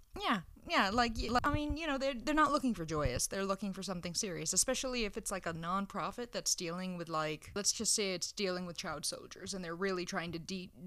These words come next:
dive into that conversation. You know, you wanna do something that's much more serious, and probably the people talking about that are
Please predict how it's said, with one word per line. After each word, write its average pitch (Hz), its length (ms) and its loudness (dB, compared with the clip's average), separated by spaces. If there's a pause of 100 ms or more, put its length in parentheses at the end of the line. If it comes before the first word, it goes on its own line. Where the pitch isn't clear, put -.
dive 190 240 6
into 180 160 -4
that 160 140 0
conversation. 151 760 -6
You 196 140 -6
know, 151 60 -6
you 170 180 -6
wanna 202 160 0
do 175 160 -4
something 147 400 -6
that's - 200 -4
much 175 300 -8
more 147 140 -8
serious, 139 560 -4
and 185 120 -6
probably 240 460 -2
the 196 100 -4
people 190 280 -4
talking 170 340 0
about 139 300 -4
that 139 160 0
are 123 320 -2